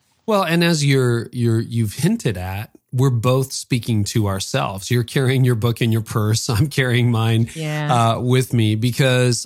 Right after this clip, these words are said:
Speaker 1: I know that I am very tempted to say yes still. And it is, it is a constant battle.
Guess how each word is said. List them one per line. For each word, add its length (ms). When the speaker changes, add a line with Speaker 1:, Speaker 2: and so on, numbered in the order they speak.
Speaker 1:
I 220
know 460
that 200
I 120
am 140
very 360
tempted 480
to 80
say 240
yes 500
still. 560
And 300
it 120
is, 160
it 220
is 100
a 80
constant 960
battle. 480